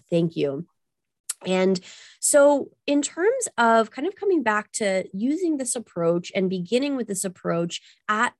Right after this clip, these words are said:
such an early age, what are some, curious, like, what are some of the behaviors or things as parents that maybe are doing that are out of alignment with this concept of, I always use the term conscious parenting, so I'll just use that right now,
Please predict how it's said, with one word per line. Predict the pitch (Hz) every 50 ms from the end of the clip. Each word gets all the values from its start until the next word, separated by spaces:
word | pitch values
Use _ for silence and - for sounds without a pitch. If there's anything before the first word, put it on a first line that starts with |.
| _ -
such | - - - 202 190 -
an | 190 185 185 _
early | - 165 160 165 160 156 151 - - -
age, | - 139 143 - 101 - - - - - - _ _ _ _ _ _ _ _ _ _ _ _ -
what | 208 196 208 240 285
are | 359 415 440
some, | 427 - 330 277 262
curious, | 240 - - 302 320 277 247 226 -
like, | 214 202
what | 202 202 214 233 269
are | 339 359
some | - - 349 330
of | 320 247
the | 240
behaviors | 208 196 208 190 180 - 220 214 202 214 214 208 196 202
or | 190
things | 180 - 196 190 196 202 190
as | 180 175 -
parents | - _ - - 208 214 220 214 190 175 170 180 - - _ _ _ _ _
that | - 196 - -
maybe | 202 196 196 202 190 202 196 190 185 180 -
are | 196 196 190
doing | 180 180 208 202 202 196 202 180
that | 170 165
are | 165 156 - - _ _ -
out | 190 220 269 294 330 349 330
of | 302 226
alignment | 214 196 185 180 160 156 147 147 147 156 156 156 160 - -
with | 180 175 -
this | 170 175 -
concept | - - - 175 156 156 175 170 - 165 151 170 - - -
of, | 165 160 160 156 156 160 165 - _ _ _ _ _ _ _ _ _ -
I | 190 196
always | 196 185 180 165 156
use | 175 175
the | 165 156
term | 143 - 151 147 160
conscious | 156 - 151 156 - - 147 -
parenting, | - 156 - 147 165 165 151 160
so | 165 -
I'll | 160 165
just | 170 160 - -
use | 170 165
that | 170 156 - -
right | 165 165 - -
now, | 175 175 175 170 165